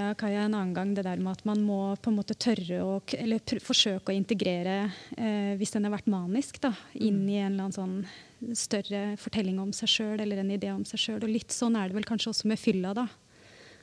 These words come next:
Speaker 1: Altså, eh, som oftest så vil man jo skyve den fyllekula så langt unna som mulig, nettopp fordi det er det,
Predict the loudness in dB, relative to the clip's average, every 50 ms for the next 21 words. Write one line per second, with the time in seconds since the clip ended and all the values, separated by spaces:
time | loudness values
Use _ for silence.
0 | -10 -6 -4 -2 0 0 0 0 -2 -4 -2 0 2 2 2 2 0 0 -2 -6
1 | -12 -16 -12 -2 4 6 6 6 6 4 -2 -2 -2 0 2 2 4 4 4 2
2 | 2 2 2 2 2 4 4 6 6 6 6 4 2 0 0 -2 -2 -2 0 0
3 | 0 0 0 0 0 0 0 0 0 -2 -2 -2 -2 -2 -2 -2 -2 0 0 0
4 | 0 0 0 0 0 0 2 2 0 -2 0 0 2 2 2 2 2 2 4 4
5 | 4 2 0 -4 -8 -6 -4 -2 0 0 0 0 0 0 0 0 0 0 0 -2